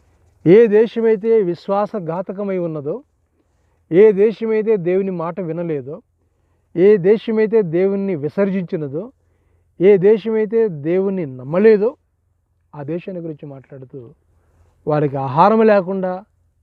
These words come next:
చేస్తాను అని బైబిల్ గ్రంథం సెలవిస్తుంది. క్షణాల్లో దేవుడు చేయగలడు. అన్నీ ఉన్నాయిలే, సమస్తం ఉన్నాయిలే అని మనం అనుకోవద్దు.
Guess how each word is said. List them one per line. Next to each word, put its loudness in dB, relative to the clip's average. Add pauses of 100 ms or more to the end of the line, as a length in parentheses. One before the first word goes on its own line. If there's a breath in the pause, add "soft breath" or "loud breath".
(240)
చేస్తాను -10
అని -16 (600)
బైబిల్ 0
గ్రంథం -8
సెలవిస్తుంది. -18 (760)
క్షణాల్లో -4
దేవుడు -10
చేయగలడు. -20 (1600)
అన్నీ 2
ఉన్నాయిలే, 2 (1000)
సమస్తం -2
ఉన్నాయిలే 0
అని 0
మనం -2
అనుకోవద్దు. 0